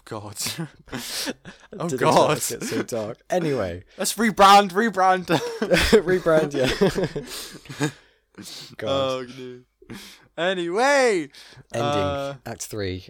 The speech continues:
Speaker 2: Arasaka.
Speaker 1: Yeah. Uh,
Speaker 2: Through the tunnel, drilling.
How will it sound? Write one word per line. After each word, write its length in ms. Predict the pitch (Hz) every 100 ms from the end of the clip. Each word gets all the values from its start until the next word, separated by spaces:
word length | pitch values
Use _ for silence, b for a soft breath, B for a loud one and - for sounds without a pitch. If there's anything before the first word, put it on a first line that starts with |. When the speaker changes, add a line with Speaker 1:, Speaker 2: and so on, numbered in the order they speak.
| -
Speaker 2:
Arasaka. 600 | 107 104 98 90 87 80 _ _ _ _ _ _ _ _ _ _ _ -
Speaker 1:
Yeah. 400 | 147 147 131 101 - _ _ _ _ _ _ _ _ _ _ _ _ _ _ -
Uh, 400 | 113 117 117 113
Speaker 2:
Through 160 | 113 104
the 100 | 107
tunnel, 380 | - 117 135
drilling. 400 | 147 120 127 151